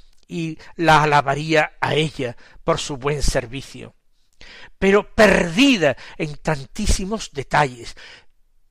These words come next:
pierde también el punto de vista global y general, y se indigna con su hermana,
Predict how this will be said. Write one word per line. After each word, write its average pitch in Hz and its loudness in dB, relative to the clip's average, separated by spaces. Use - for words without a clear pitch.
pierde 151 2
también 120 -12
el 147 -12
punto 226 0
de 123 -10
vista 139 -4
global 139 2
y 196 -6
general, 123 -4
y 247 -2
se - -2
indigna 180 0
con 220 -10
su 151 -10
hermana, 117 -10